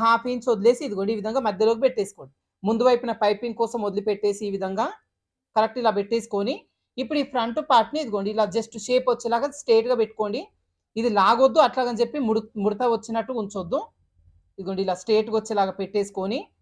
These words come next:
ఇప్పుడు ఈ పార్ట్‌ని ఇదిగోండి ఈ విధంగా స్ట్రైట్‌గా మన వైపునకు వచ్చేలాగా, అంటే ఈ లైన్‌కి సమానంగా వచ్చేలాగా పెట్టేసుకోవాలి. అంతకంటే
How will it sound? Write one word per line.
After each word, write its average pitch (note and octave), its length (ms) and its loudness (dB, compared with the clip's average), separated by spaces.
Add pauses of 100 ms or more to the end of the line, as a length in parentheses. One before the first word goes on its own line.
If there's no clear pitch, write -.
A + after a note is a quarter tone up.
(520)
ఇప్పుడు D4+ 200 -2
ఈ - 20 -2 (100)
పార్ట్‌ని C4 360 0
ఇదిగోండి A3 260 0
ఈ G#3+ 40 -6
విధంగా A#3+ 280 -2
స్ట్రైట్‌గా A#3 500 0 (300)
మన A#3 160 4
వైపునకు A#3+ 340 0
వచ్చేలాగా, G3+ 320 -2
అంటే C#4 120 -2 (100)
ఈ - 100 -2
లైన్‌కి A#3+ 320 0
సమానంగా A#3 400 -2
వచ్చేలాగా A3 420 2
పెట్టేసుకోవాలి. G#3+ 600 0 (520)
అంతకంటే C4+ 400 0